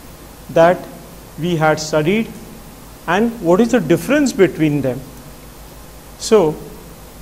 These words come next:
we have seen grouped frequency distribution, we have seen what is class interval, lower limit,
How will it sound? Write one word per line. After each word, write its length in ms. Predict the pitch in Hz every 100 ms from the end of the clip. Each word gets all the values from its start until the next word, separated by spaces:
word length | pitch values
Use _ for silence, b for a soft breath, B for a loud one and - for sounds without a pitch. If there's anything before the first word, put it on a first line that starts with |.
| - - - - - - - -
we 140 | 175 185
have 180 | 185 180
seen 380 | 185 185 185 190 139
grouped 360 | 160 226 226 -
frequency 600 | - 175 175 180 160 151
distribution, 800 | 143 139 147 131 131 - 151 156 - - - - - - -
we 100 | 160
have 180 | 170 165
seen 240 | 170 190 170
what 220 | 147 147
is 180 | 143 147 -
class 360 | 147 143 151 160
interval, 540 | 147 160 151 156 156 180 - - - - - - -
lower 380 | 156 170 175 202
limit, 440 | 202 170 165 165